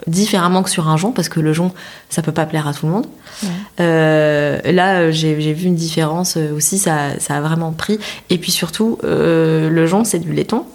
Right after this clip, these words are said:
Speaker 1: Donc, même si c'est une matière, euh, qui résiste très bien au temps, c'est une matière qui se patine et qui plaît pas forcément à tout le monde. Par contre, toutes les médailles, c'est doré à leur fin. Donc, je suis passée sur aussi un, euh, bah, un matériau différent,
Speaker 2: Oui.
Speaker 1: euh, une prestation différente, une gamme de prix différente.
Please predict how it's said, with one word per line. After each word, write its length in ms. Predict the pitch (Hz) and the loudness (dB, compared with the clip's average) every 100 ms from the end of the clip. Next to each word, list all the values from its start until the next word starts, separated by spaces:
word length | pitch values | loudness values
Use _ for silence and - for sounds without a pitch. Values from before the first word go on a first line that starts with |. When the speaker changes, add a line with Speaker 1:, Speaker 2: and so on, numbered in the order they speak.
| - | -6
Speaker 1:
Donc, 240 | 170 160 - - 175 | -4 -4 -10 -8 -2
même 140 | 170 | -2
si 120 | 175 | 0
c'est 120 | 170 | 0
une 80 | 160 | 2
matière, 360 | 160 156 175 160 | 2 2 0 -2
euh, 80 | 147 | -4
qui 160 | - | -2
résiste 320 | 160 160 160 160 | 0 2 0 -4
très 200 | - 170 | -6 -2
bien 260 | 175 165 | 0 0
au 100 | 156 | 0
temps, 220 | 151 196 202 - - - | 2 0 0 -8 -16 -4
c'est 120 | 180 | 0
une 60 | 175 | 2
matière 240 | 165 180 | 2 -2
qui 100 | 151 | -2
se 100 | - | -2
patine 420 | 170 160 196 185 - | -2 2 2 2 0
et 240 | 160 151 156 | 0 0 -4
qui 160 | 160 | -6
plaît 140 | 160 160 | -4 -2
pas 120 | 165 | -2
forcément 340 | 160 - 160 | -2 -2 0
à 40 | 143 | 0
tout 140 | 151 | -2
le 60 | 156 | 0
monde. 160 | 226 240 - - - | 0 -4 -10 -16 -4
Par 160 | 170 160 | -2 0
contre, 160 | 214 | 0
toutes 160 | 208 - | 0 -2
les 100 | 185 | 0
médailles, 360 | 175 185 208 208 | 2 2 0 0
c'est 160 | - | -2
doré 220 | 165 165 | 0 0
à 40 | 156 | 0
leur 160 | 170 - | 0 -2
fin. 160 | 185 - - | -4 -6 -4
Donc, 260 | 160 160 - - - - | -2 -2 -8 -20 -18 -10
je 80 | |
suis 120 | - 185 | -6 -2
passée 280 | 175 - | -2 0
sur 220 | 196 - 175 | -2 -2 -2
aussi 280 | 160 160 190 | 0 0 0
un, 400 | 165 156 156 160 - - - _ _ _ | 0 -2 -4 -8 -16 -20 -20 _ _ _
euh, 140 | 170 160 - | 0 0 -2
bah, 460 | 170 156 156 151 - | 0 2 2 0 -2
un 100 | 170 | -2
matériau 480 | 165 165 165 165 185 | 0 -2 -2 0 0
différent, 640 | 175 165 165 165 185 196 | -2 -2 0 2 4 4
Speaker 2:
Oui. 60 | 190 | 4
Speaker 1:
euh, 120 | 160 - | 2 0
une 140 | 170 | -2
prestation 500 | 160 - 180 170 180 | -4 -4 -2 -2 0
différente, 580 | 180 165 165 170 202 202 | 0 0 2 4 2 2
une 200 | 175 160 | -2 -2
gamme 180 | 160 170 | 0 0
de 80 | 180 | 0
prix 180 | - 180 | 0 -2
différente. 480 | 175 - 180 220 | -2 0 0 0